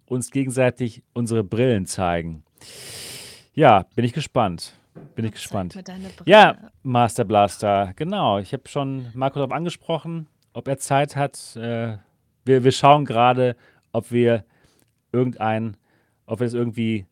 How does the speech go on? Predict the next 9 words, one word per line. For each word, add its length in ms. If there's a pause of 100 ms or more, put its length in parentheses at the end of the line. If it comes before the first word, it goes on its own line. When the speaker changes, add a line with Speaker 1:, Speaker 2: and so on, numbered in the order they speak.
(600)
Speaker 1:
ähm, 360
schaffen 320
können, 460 (300)
dass 520
M 160
R 60
T 100
V 280
irgendwie 640